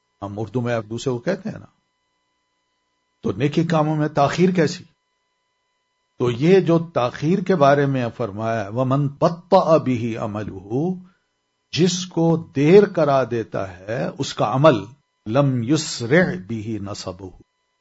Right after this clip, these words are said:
یہاں نہیں تیزی سے لے جائے گا اس کو، اس کا نسب کا مطلب کہ، کہ اس کا نسب پھر اس کو کل قیامت کو کوئی فائدہ نہیں دے گا، یا دنیا میں بھی اس کو اس کا نسب فائدہ نہیں دے سکتا۔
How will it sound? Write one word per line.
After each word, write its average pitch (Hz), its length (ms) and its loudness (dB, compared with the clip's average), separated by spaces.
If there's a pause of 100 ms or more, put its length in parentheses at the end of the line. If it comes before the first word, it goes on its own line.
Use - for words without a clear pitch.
(160)
یہاں 127 300 0 (460)
نہیں 165 440 2
تیزی 160 320 2
سے 196 160 4
لے 170 160 4
جائے 131 260 2
گا 131 80 2
اس 123 200 -2
کو، 123 140 -4
اس 117 120 -8
کا 127 100 -6
نسب 107 340 -10
کا - 100 -16
مطلب 107 380 -18
کہ، 156 180 -6 (580)
کہ 180 40 2
اس 185 220 2
کا 196 140 0
نسب 170 420 2
پھر 185 140 4
اس 170 240 -2
کو 190 160 0
کل 180 360 2
قیامت 160 460 -2
کو 175 260 0
کوئی - 400 4
فائدہ 180 300 8
نہیں 185 140 6
دے 156 180 8
گا، 110 140 -8 (1400)
یا 143 100 6 (100)
دنیا 196 300 10
میں 220 140 8
بھی 214 80 6
اس 190 160 6
کو 190 100 4
اس 170 140 4
کا 175 100 -4
نسب 156 340 -2
فائدہ 147 220 -2
نہیں 139 160 -4
دے 113 120 -6
سکتا۔ - 320 -20